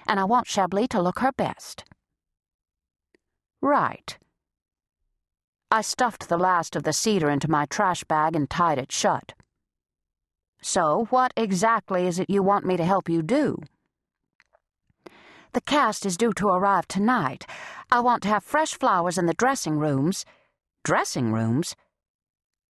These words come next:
I wasn't a member of the club, but I'd been there plenty.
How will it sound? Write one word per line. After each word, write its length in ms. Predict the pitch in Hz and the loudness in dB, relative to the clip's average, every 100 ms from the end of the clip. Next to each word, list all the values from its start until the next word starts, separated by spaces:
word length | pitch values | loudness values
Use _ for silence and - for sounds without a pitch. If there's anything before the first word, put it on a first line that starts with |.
| _ | _
I 120 | 220 | 0
wasn't 320 | 226 285 196 170 | 2 0 0 0
a 60 | |
member 340 | 175 214 175 151 | 2 2 2 0
of 100 | 131 | -2
the 100 | 143 | -4
club, 480 | - 311 196 139 143 - - _ | 0 2 2 -2 -8 -18 -20 _
but 100 | 165 | 0
I'd 140 | 160 | 0
been 220 | 151 262 170 | 0 0 0
there 140 | 120 | -2
plenty. 500 | - 135 120 147 | -2 -4 -2 -4